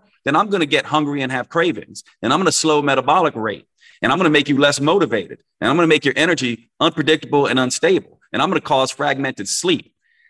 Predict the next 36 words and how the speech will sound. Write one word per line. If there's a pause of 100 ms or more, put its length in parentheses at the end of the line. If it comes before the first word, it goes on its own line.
(120)
Sleep,
hunger,
mood,
energy,
and
cravings.
It's
this
little
acronym
I've
become (100)
famous
for
called
schmeck. (260)
When
sleep,
hunger,
mood,
energy,
and
cravings,
when
schmeck
goes
out
of
check, (360)
it's
an
indication
your
metabolism
is
measuring